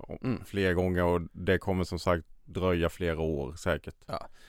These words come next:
Speaker 1: Sen så här känner jag väl, om Arsenal gör en sån säsong som de gör just nu, vill man verkligen ha som en asterisk på den säsongen att City får ett poängavdrag? Alltså,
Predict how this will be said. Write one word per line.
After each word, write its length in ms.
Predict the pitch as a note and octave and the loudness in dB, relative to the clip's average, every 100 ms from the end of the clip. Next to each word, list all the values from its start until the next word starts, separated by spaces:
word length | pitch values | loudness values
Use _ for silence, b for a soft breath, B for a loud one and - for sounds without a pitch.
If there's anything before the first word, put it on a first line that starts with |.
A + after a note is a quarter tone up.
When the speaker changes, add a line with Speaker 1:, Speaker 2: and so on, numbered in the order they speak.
| - | -8
Speaker 1:
Sen 240 | - - A#2+ | 0 0 8
så 100 | G3+ | 10
här 160 | C#3 | 10
känner 240 | A#2+ B2+ B2 | 10 8 8
jag 100 | A2 | 6
väl, 180 | A2+ | 4
om 140 | A2+ A2+ | 4 4
Arsenal 380 | G#2+ - D3+ D#3+ | 2 2 4 6
gör 100 | B2 | 6
en 80 | A#2 | 6
sån 160 | A2+ | 6
säsong 360 | A2 A2 G#2+ G2+ | 6 4 4 4
som 140 | A2 | 2
de 200 | G#2+ G#2 | 2 2
gör 60 | G#2+ | 2
just 320 | G#2 G#2+ - | 2 0 0
nu, 160 | D3 B2 | 2 4
vill 240 | G#2+ G#2+ | 4 4
man 140 | A#2+ | 4
verkligen 380 | D3+ C3+ - G#2+ | 6 4 4 2
ha 300 | G2 E3 E3+ | 10 12 12
som 180 | - B2+ | 10 8
en 100 | B2 | 10
asterisk 500 | B2 - B2 G#2 - | 8 6 0 -2 -2
på 60 | A2 | -4
den 140 | G2+ | -2
säsongen 420 | A2 - G2+ G2 | 0 4 4 4
att 60 | G2+ | 4
City 280 | G#2+ - G#2 | 4 2 0
får 80 | |
ett 80 | - | 0
poängavdrag? 800 | - G#2+ G#2 G2 A2 C#3 F#2+ - - b b b b b | 4 4 4 2 2 4 2 -2 -12 b b b b b
Alltså, 120 | - | 10